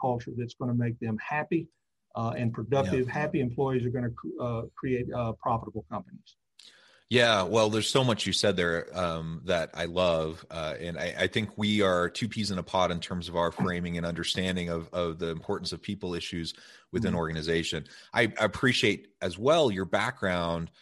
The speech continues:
Speaker 2: uh, in talking about the, the runway for H R as a discipline, as a functional area within,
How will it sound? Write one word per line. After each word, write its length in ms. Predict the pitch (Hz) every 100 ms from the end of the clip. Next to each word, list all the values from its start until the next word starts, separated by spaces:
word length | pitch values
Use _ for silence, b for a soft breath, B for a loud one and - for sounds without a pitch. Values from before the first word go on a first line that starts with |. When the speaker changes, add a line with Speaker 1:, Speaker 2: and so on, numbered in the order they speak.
| b b _ 95
Speaker 2:
uh, 260 | 90 85 -
in 360 | 92 87 87 - -
talking 520 | - 135 151 151 135
about 640 | 98 87 85 82 85 - - _ _ _ _ _ 92
the, 320 | 90 90 80
the 180 | 90 87
runway 600 | 90 110 110 98 87 82
for 240 | - 90 90
H 220 | 90 -
R 200 | 85 82
as 100 | 78
a 80 | 76
discipline, 580 | 90 - 92 92 85
as 220 | - 80 82
a 60 |
functional 500 | - 92 90 - 82
area 320 | 78 80 78 76
within, 800 | 76 - - 92 85 78 78